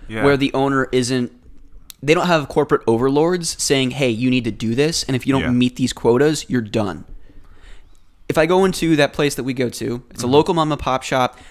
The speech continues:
Speaker 2: The guy that I go in there and talk to, he's the owner. Every time you go in, he's like, "Hey, man, you playing any games, you know, recently?"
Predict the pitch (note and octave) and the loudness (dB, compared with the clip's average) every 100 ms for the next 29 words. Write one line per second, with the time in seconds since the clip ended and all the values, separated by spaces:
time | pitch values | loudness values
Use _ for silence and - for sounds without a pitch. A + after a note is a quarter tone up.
0 | - - C3 C#3+ C#3+ C#3+ C#3 C3+ C3 B2 | -12 -6 0 0 2 0 0 0 0 -2
1 | B2 A#2+ - B2 B2+ A#2 - B2+ A2+ - | -2 -4 -8 -6 -2 -2 0 0 0 -2
2 | - - - _ - - F3+ D#3 D3 C#3 | -20 -20 -20 _ -8 -4 0 2 4 4
3 | C3+ C3 - - - F#3 F#3+ F#3 D#3+ D3 | 0 -2 -10 -20 -4 -2 0 0 0 2
4 | C#3+ D3 C#3+ D3 G3+ G3 C#3+ D3 F#3 - | 2 2 0 -2 -2 -2 -2 -4 -4 -2
5 | D3+ C#3+ C3 A2+ B2 C3 C#3+ D3+ D#3+ D3+ | -2 0 -2 -4 -4 -2 -2 -2 -2 -2
6 | D3+ D#3+ E3+ E3 E3 | 0 0 0 0 0